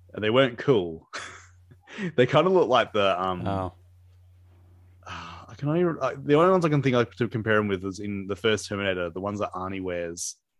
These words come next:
Speaker 1: Um,
Speaker 2: Oh, yeah.
Speaker 1: yeah, kinda like that.
Speaker 2: Aviator-esque.
Speaker 1: Esque, yeah, yeah.
Speaker 2: But
Speaker 1: This is
Speaker 2: not,
Speaker 1: like, it's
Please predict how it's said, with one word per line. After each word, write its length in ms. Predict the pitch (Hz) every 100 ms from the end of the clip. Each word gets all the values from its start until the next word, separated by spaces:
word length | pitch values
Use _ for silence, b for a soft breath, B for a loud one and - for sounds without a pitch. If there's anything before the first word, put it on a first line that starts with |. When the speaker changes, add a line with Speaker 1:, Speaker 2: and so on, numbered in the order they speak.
| _ _ _ _ _ _
Speaker 1:
Um, 680 | 95 92 90 90 87 85 85 - _ _ _ -
Speaker 2:
Oh, 100 | 117
yeah. 280 | 110 92 90 _ _ -
Speaker 1:
yeah, 260 | 104 90
kinda 200 | 82 120
like 200 | 113 90
that. 200 | 87 82
Speaker 2:
Aviator-esque. 960 | 160 151 147 127 110 113 87 - - - - - _ _
Speaker 1:
Esque, 440 | 131 90 - - -
yeah, 340 | 110 101 87 82 95
yeah. 280 | 98 82 80
Speaker 2:
But 100 | -
Speaker 1:
This 140 | 151
is 20 |
Speaker 2:
not, 120 | 98 123
Speaker 1:
like, 100 | 123
it's 160 | 127